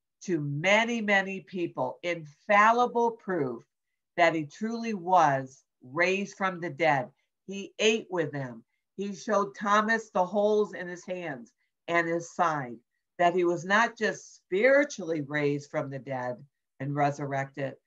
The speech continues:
as the firstborn among many brethren, but bodily resurrected, because that's what's gonna happen to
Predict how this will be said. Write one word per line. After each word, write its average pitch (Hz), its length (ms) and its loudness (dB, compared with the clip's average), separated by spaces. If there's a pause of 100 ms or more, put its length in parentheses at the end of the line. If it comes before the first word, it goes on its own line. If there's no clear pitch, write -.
(240)
as 151 220 2
the 151 240 -10
firstborn 165 640 -4
among 143 340 -6
many 143 300 -4
brethren, 135 500 -8 (440)
but 139 180 -4 (160)
bodily 147 760 -6 (180)
resurrected, 131 840 -8 (360)
because 143 340 -8
that's 151 360 -2
what's 139 180 -14
gonna 123 220 -10
happen 123 440 -14
to 131 80 -16